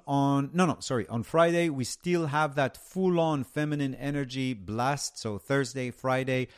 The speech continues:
only feminine energy, spend time in nature, spend time in water. And Saturday, things are shifting 'cause the moon is moving into, uh, Leo. The moon is gonna be in Leo on Saturday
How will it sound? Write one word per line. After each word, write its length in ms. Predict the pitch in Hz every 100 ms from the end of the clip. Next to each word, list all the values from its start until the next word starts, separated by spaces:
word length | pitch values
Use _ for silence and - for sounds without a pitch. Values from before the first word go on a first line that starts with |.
| - _ _
only 240 | 151 147
feminine 400 | 131 131 127 123
energy, 380 | 120 120 113 117
spend 420 | - - 127 139
time 260 | 139 135 135
in 100 | 131
nature, 460 | 123 120 - 120 101
spend 380 | - 113 131
time 220 | 135 135 131
in 160 | 127
water. 360 | 120 123 120 110 - - - _ -
And 160 | 113
Saturday, 540 | - 185 233 202 147 127
things 320 | - 131 117
are 80 | 117
shifting 400 | 240 214 190 165
'cause 160 | 135
the 80 | 131
moon 180 | 139 143
is 120 | 120
moving 280 | 135 123 127
into, 520 | 123 120 120 107 98 - -
uh, 140 | 101 95
Leo. 520 | 127 196 185 175 -
The 140 | 113
moon 120 | 120 120
is 80 |
gonna 200 | 110 117
be 180 | 107 117
in 140 | 110 113
Leo 240 | 117 101
on 100 | 92
Saturday 560 | - 117 110 104 95